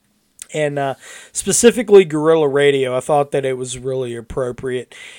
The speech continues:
And, uh, Bulls on Parade for this hundred and fiftieth episode, because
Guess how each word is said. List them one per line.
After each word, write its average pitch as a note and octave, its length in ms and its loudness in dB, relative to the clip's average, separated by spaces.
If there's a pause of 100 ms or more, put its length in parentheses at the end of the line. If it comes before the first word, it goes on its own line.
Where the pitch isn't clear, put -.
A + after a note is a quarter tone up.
(180)
And, E3 320 2
uh, C#3+ 220 2
Bulls G3 340 4
on G3+ 220 2
Parade F3 800 -2
for D#3+ 160 -6
this D3 220 -2
hundred F3 420 -6
and C3+ 100 -12
fiftieth D3+ 540 -6
episode, C#3+ 680 -2
because C3 680 -2